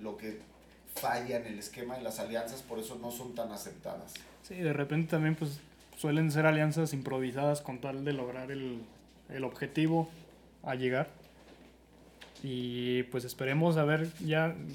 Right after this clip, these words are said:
Speaker 2: las elecciones son en junio, me
Speaker 1: Junio,
Speaker 2: parece. ¿Julio?
Speaker 1: junio, junio.
Speaker 2: Junio.
Speaker 1: Con N. El,
Speaker 2: Ok.
Speaker 1: el primer domingo de junio es la elección.
Speaker 2: Pues se pasa rápido.
Speaker 1: Muy rápido, faltan cinco meses.
Speaker 2: Cinco meses y se pasa
Speaker 1: Ya,
Speaker 2: rápido.
Speaker 1: son los últimos cinco meses de gloria de Tello.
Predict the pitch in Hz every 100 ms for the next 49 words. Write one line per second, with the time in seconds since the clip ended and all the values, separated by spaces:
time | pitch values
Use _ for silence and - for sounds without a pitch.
0 | - 143 139 143 160 160 165 160 165 165
1 | 160 151 139 131 - 170 196 196 180 170
2 | 165 - 190 - 196 196 131 113 - 143
3 | 175 139 - - - - - 175 151 113
4 | - - 120 120 120 104 - - 131 147
5 | 156 143 131 123 127 147 147 147 143 135
6 | 139 156 170 185 - - - 113 107 107
7 | 101 - - - - 143 143 139 143 156
8 | 156 160 196 180 - - 143 190 190 196
9 | 208 180 - 127 127 143 - 147 127 -
10 | - - - 135 131 156 143 147 170 151
11 | - - 139 151 143 151 170 180 185 143
12 | 151 160 156 135 139 - 151 143 143 139
13 | 127 117 120 131 120 110 110